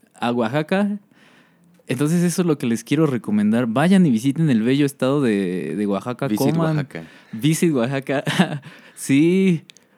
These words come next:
Speaker 1: coman allá, consuman local. Este, ahorita como para abrir garganta nos echamos un mezcal que compré allá.
Speaker 2: Muy rico, un, un espadín muy,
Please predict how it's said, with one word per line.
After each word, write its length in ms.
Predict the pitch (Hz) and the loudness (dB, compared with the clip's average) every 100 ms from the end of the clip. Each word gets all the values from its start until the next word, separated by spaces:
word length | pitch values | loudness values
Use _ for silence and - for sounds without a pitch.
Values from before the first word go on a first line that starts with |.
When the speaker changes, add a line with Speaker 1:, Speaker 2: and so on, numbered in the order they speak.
| _ _ | _ _
Speaker 1:
coman 320 | - 156 180 180 | 2 4 6 6
allá, 420 | 143 131 147 156 | 4 2 0 0
consuman 560 | 156 139 151 160 165 | -2 -2 0 0 2
local. 680 | 160 120 120 135 151 165 147 - | 0 -2 -2 0 0 -2 -4 -6
Este, 1040 | 120 120 - - 123 120 120 117 113 110 110 110 110 110 - - 104 | -6 -6 -10 -8 -4 -2 0 0 0 0 -2 -2 -4 -8 -20 -18 -8
ahorita 360 | 113 120 127 147 | -2 -2 -2 -4
como 260 | 151 160 | -4 -4
para 220 | 131 113 | -2 -2
abrir 300 | 110 113 135 | -2 -2 -2
garganta 460 | 139 139 131 151 160 | -2 -2 -2 -2 -2
nos 140 | 160 139 | -4 -4
echamos 300 | 143 143 143 | -4 -4 -4
un 100 | 151 | -2
mezcal 460 | 143 - 131 131 | -4 -4 -4 -2
que 140 | 151 143 | -4 -6
compré 380 | 120 113 127 | -4 -2 -2
allá. 460 | 131 123 127 165 214 _ - _ _ - | -2 -2 -2 -2 -6 _ -20 _ _ -10
Speaker 2:
Muy 360 | 104 101 98 | -6 -4 -6
rico, 400 | 92 90 - 85 - - | -8 -10 -12 -16 -16 -16
un, 260 | 92 92 | -12 -10
un 140 | 92 95 | -10 -10
espadín 420 | 95 87 90 92 | -10 -14 -14 -14
muy, 260 | 92 92 | -12 -12